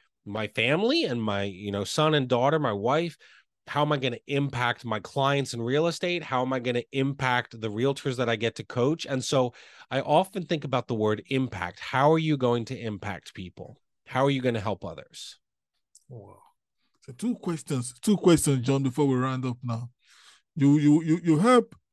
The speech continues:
Speaker 2: you have a community that you lead of realtors. What is the power?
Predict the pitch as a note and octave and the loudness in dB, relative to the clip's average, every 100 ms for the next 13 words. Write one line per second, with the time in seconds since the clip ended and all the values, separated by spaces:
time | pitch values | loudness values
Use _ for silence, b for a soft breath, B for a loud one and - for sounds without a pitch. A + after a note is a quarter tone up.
0 | - D#3 F#3+ D#3 A#2+ C3+ C3+ B2 B2+ A#2+ | -4 2 2 2 -2 -2 -2 -4 -2 -2
1 | A#2+ A#2+ B2+ C3 B2+ - C3+ A#2 B2+ B2 | 0 0 0 -2 -6 -6 -6 -2 0 0
2 | B2 B2 B2+ - _ _ _ _ _ _ | -2 -4 -6 -14 _ _ _ _ _ _
3 | _ _ _ _ - F#3+ B3+ A3+ E3+ - | _ _ _ _ -4 -2 0 2 2 0
4 | - F3+ F#3 | 2 4 4